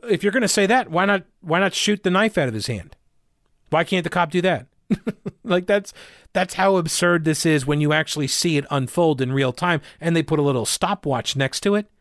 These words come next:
That's very helpful. So you can actually time it and see how much time between drawing of weapon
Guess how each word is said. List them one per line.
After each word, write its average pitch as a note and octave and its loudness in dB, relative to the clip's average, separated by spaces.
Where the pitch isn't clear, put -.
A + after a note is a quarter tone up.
That's D#3+ -2
very C3 0
helpful. G#2+ -8
So - -2
you F3 2
can E3+ 0
actually E3+ 0
time F3+ 0
it G2 -8
and D3 0
see D#3 0
how F3+ 0
much G#3 0
time D3+ 0
between D3+ 0
drawing E3+ 2
of E3 0
weapon D3+ 0